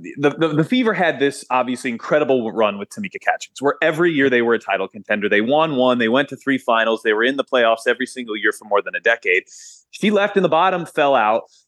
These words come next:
And I just think of so many years where, uh, the Fever had the number one lottery odds, and then they got the third pick. And then they had the number two lottery odds, and they got the third pick. And there were times where they didn't have bad luck, like they had the number two lottery odds and got the <laughs> second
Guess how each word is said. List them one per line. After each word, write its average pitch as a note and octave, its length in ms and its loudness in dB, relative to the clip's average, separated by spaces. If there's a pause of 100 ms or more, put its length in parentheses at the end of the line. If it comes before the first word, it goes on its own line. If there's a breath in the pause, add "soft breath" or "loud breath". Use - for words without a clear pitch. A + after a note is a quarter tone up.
(120)
And D#3 100 0
I E3+ 80 4
just F#3 180 -2
think F3 200 -2
of C#3 180 -2 (100)
so E3+ 400 0
many F3 220 2
years A#2 580 0
where, A2+ 440 2 (260 loud breath)
uh, A#2 160 4
the A#2 120 0
Fever C3 300 0
had B2+ 180 2
the B2+ 60 -2
number B2+ 220 -2
one B2 420 -2 (140)
lottery A#2+ 420 0
odds, A2 300 -2
and A2+ 140 -12
then A#2 100 -8
they A2+ 80 -4
got G#2+ 180 0
the A2 80 -2
third G#2+ 380 0
pick. - 240 -4
And B2 160 0
then C3+ 140 0
they C3+ 100 0
had B2+ 220 0
the B2 60 0
number C3 200 0
two G#3 300 -4
lottery D3+ 420 0
odds, B2+ 260 0
and B2+ 80 -12
they A#2+ 80 -10
got A2+ 200 -8
the A2 160 -12
third B2+ 260 0 (100)
pick. F#2+ 320 -4
And C#3+ 140 -2 (240 soft breath)
there G#3 100 2
were C4+ 100 2
times A#3 340 0
where G#3+ 120 2
they G#3 300 0 (220 soft breath)
didn't G3 180 -4
have D#3 260 -2
bad C#3 360 2
luck, F#2 340 -8
like G#2+ 240 -4
they A2 320 0
had A2 320 4
the A2+ 80 -4
number A2 160 -6
two A#2+ 220 -4
lottery A2 400 4
odds A2 200 2
and A2+ 120 -10
got G#2+ 160 0
the - 80 -16
<laughs> - 0 -
second - 500 -6